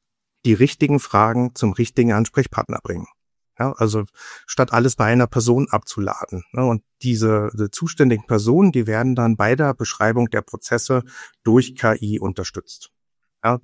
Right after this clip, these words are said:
dann gibt's noch m-, mehrere andere, äh, Tricks, die wir,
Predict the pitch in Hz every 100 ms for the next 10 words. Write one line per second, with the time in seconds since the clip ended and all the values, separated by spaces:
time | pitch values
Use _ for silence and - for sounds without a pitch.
0 | - 117 110 110 - - 107 - 117 -
1 | 110 110 123 127 127 131 160 156 143 135
2 | 123 - 117 - - 151 - 127 117 113